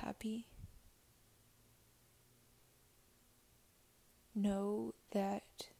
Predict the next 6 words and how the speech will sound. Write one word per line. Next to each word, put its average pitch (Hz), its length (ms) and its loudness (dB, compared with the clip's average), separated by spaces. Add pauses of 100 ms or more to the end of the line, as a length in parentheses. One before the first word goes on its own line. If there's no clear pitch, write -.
(200)
this - 480 2 (680)
time 202 320 0
period 214 520 0
where 208 160 2
you 208 200 0
feel 208 760 2